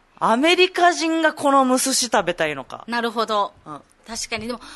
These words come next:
Speaker 2: その、なんていうの？外国人さんが行くような、
Speaker 1: そう。
Speaker 2: お寿司屋さんは、
Speaker 1: うん。
Speaker 2: 本当にほぼほぼ日本人いないもんね。
Speaker 1: いない。あと、ロールしか置いてん。
Speaker 2: マジで本当に。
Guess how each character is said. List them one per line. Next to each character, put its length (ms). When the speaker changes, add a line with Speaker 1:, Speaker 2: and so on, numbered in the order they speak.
Speaker 2:
そ 140
の、 480
な 140
ん 80
て 80
い 20
う 40
の？ 120
外 220
国 300
人 200
さ 120
ん 60
が 80
行 180
く 380
よ 300
う 40
な、 500
Speaker 1:
そ 360
う。 60
Speaker 2:
お 20
寿 180
司 140
屋 140
さ 160
ん 160
は、 380
Speaker 1:
う 60
ん。 140
Speaker 2:
本 200
当 80
に 80
ほ 160
ぼ 160
ほ 120
ぼ 120
日 140
本 200
人 200
い 40
な 200
い 40
も 140
ん 100
ね。 120
Speaker 1:
い 40
な 180
い。 80
あ 80
と、 260
ロ 220
ー 20
ル 80
し 100
か 80
置 80
い 20
て 100
ん。 60
Speaker 2:
マ 180
ジ 140
で 80
本 280
当 100
に。 80